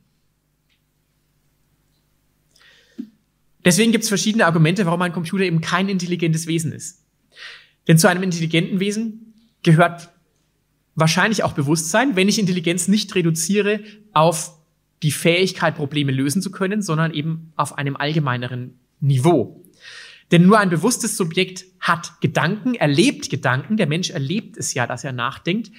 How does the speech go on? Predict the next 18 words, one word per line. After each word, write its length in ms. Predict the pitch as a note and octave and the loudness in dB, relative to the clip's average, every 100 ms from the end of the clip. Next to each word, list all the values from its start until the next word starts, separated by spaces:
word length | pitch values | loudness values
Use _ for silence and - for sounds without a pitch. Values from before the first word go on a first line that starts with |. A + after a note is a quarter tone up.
| - | -8
Der 80 | D#3 | -4
Computer, 480 | D#3+ D3 - E3 A3 | -2 -4 -4 -2 0
der 160 | F#3+ | 0
rechnet 260 | F3 D#3+ C3 | -2 -4 -6
einfach, 300 | A#2+ A2+ B2+ | -6 -8 -8
aber 140 | B2+ | -6
der 100 | C#3 | -6
erlebt 260 | C#3 E3 - | -6 -8 -6
nichts 240 | A#2+ - | -10 -8
dabei. 440 | - A#2+ A#2 D#3+ E3 _ - - - - | -10 -4 -2 -2 -6 _ -20 -20 -20 -2
Gedanken 440 | E3 D#3+ F#3 C4 B3 | 2 4 4 2 -2
sind 180 | G#3+ | -2
immer 240 | G3+ A3 G3+ | 2 2 2
etwas, 460 | F#3+ G3 G#3 - - _ | 0 -2 -2 -4 -10 _
was 360 | E3 D#3+ - _ | 0 0 -6 _
über 540 | G3 A#3+ C4+ C#4 C#4+ C#4+ _ _ _ - | 4 4 4 2 0 -8 _ _ _ 0
den 120 | E3+ | 0
spezifischen 1000 | D#3+ E3 - A3 G#3 E3+ D#3+ D#3 - - | 0 -4 -2 -2 -2 2 2 2 -4 -20